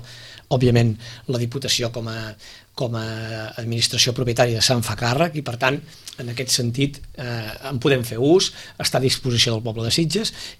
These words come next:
i la Diputació continua sent la responsable de l'edifici. En aquest moment ens va bé, eh? De totes maneres, sí, evidentment, és una cosa que no hem de, de, que no hem d'obviar i que podem anar plantejant. Però ara jo crec que ens, a la,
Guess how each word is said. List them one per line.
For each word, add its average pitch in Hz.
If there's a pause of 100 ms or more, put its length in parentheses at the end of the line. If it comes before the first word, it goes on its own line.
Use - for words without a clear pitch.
i 139
la 113
Diputació 120
continua 123
sent 110
la 110
responsable 113
de 117
l'edifici. - (100)
En 127
aquest 135
moment 143
ens 117
va -
bé, - (120)
eh? -
De -
totes 123
maneres, 127 (300)
sí, -
evidentment, 117
és -
una 117
cosa 120
que 117
no 117
hem 120
de, 117
de, 110 (140)
que 120
no 113
hem 110
d'obviar 131
i 175
que -
podem 113
anar 120
plantejant. 101
Però 165
ara 185
jo 147
crec 143
que 123
ens, 113
a 131
la, 113